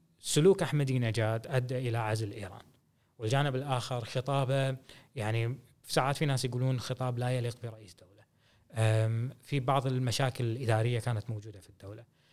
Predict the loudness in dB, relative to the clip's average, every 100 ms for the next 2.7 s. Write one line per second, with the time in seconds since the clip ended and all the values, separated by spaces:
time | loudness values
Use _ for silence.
0 | _ _ -2 4 4 6 4 4 2 0
1 | 0 0 0 0 0 -2 -2 -2 -2 -6
2 | -14 -8 -6 -4 -4 -4 -6